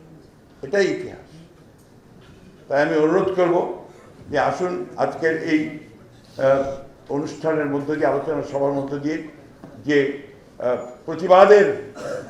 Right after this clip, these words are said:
যে বীজ আপনারা বপন করেছেন, এটাকে ছড়িয়ে দেন, যাতে করে আমরা সত্যিকার অর্থেই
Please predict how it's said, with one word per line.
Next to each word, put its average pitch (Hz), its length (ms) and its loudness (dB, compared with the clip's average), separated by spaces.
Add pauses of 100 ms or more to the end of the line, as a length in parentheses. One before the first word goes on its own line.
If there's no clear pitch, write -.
(140)
যে 143 120 -4
বীজ 220 340 0
আপনারা 180 300 2
বপন 139 380 -2
করেছেন, 127 320 -4 (400)
এটাকে 139 340 -6
ছড়িয়ে 156 340 -2
দেন, 165 200 2 (580)
যাতে 156 240 2
করে 135 240 2
আমরা 123 360 -2
সত্যিকার 156 420 -2
অর্থেই 135 400 -2